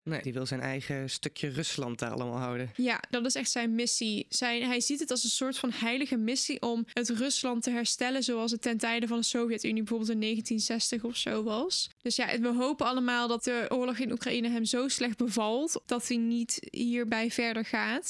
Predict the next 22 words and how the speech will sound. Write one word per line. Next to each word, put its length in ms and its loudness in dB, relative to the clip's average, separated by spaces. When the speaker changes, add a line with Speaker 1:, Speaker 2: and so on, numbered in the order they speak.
Speaker 1:
Ja. 300 -2
Speaker 2:
En 220 2
dat 160 0
misschien 340 2
economische 460 0
sancties 480 0
genoeg 340 2
zijn 480 0
om 360 0
hem 340 0
s-, 140 0
en 380 0
zijn 200 2
leger 320 2
zodanig 540 2
te 100 0
verzwakken 460 0
dat 180 0
hij 80 2
het 140 0
gewoon 420 0
Speaker 1:
Dat 100 0